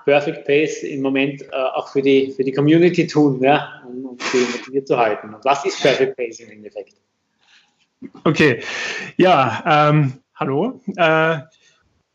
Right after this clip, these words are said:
Speaker 2: ja, Perfect Pace ist eine, eine Trainingsplattform aus Österreich, eine Trainingsplattform, die sich definitiv von anderen Plattformen, äh, entscheidet. Also zum einen einmal,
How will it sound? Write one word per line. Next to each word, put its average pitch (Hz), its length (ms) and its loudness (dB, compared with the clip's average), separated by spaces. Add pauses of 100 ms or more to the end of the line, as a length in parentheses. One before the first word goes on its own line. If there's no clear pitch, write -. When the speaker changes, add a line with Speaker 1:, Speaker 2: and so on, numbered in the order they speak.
(180)
Speaker 2:
ja, 165 160 2
Perfect 175 360 0
Pace 165 320 2
ist - 480 -8
eine, 151 600 -4 (420)
eine 151 240 -2
Trainingsplattform 180 1080 0 (340)
aus 156 180 0
Österreich, 151 720 -2 (120)
eine 147 200 0
Trainingsplattform, 175 1000 0 (760)
die 151 80 0
sich 139 180 -2
definitiv 156 500 0
von 151 120 -2
anderen 165 320 2
Plattformen, 151 720 -2 (720)
äh, 147 360 2 (180)
entscheidet. 156 800 -2
Also 160 280 -2
zum 160 200 -4
einen 160 340 2
einmal, 156 540 -2